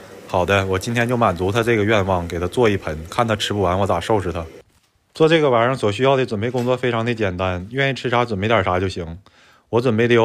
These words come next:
藕片儿、土豆片儿、火腿肠、红干椒段儿和花椒粒。愿意吃味儿重的你就多放点儿，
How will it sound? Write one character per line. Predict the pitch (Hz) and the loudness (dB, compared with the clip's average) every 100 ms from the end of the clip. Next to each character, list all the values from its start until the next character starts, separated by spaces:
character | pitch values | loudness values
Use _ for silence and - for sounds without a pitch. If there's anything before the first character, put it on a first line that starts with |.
| 117 | 2
藕 | 104 | -2
片 | 92 135 | 0 0
儿、 | 107 - _ _ _ _ _ _ _ - - - - _ _ _ _ _ _ _ _ _ _ | 0 -2 _ _ _ _ _ _ _ -12 -12 -20 -20 _ _ _ _ _ _ _ _ _ _
土 | - 107 | -4 4
豆 | 139 | 4
片 | 123 | 4
儿、 | 110 98 - _ _ _ _ _ _ _ - - - - _ _ _ _ _ _ _ _ _ _ | -2 -2 -12 _ _ _ _ _ _ _ -12 -12 -14 -20 _ _ _ _ _ _ _ _ _ _
火 | - 131 | -2 2
腿 | 123 | 4
肠、 | 101 98 117 - _ _ _ _ _ _ _ _ _ _ _ _ _ _ _ - - - _ _ _ _ _ _ _ | 2 0 -2 -10 _ _ _ _ _ _ _ _ _ _ _ _ _ _ _ -14 -14 -20 _ _ _ _ _ _ _
红 | - 123 | -4 0
干 | 139 139 | 2 2
椒 | 135 139 | 2 4
段 | 139 | 4
儿 | |
和 | 120 123 | 2 0
花 | 120 | 2
椒 | 120 120 | 2 2
粒。 | 117 107 - _ - - - | 0 -6 -12 _ -20 -20 -2
愿 | 143 | 0
意 | 135 | 0
吃 | - 131 | 0 2
味 | 139 | 4
儿 | |
重 | 156 135 | 4 2
的 | 113 | 0
你 | 95 | 0
就 | 110 | 0
多 | 117 | 2
放 | 117 123 | 2 2
点 | 107 | 0
儿， | 95 | -4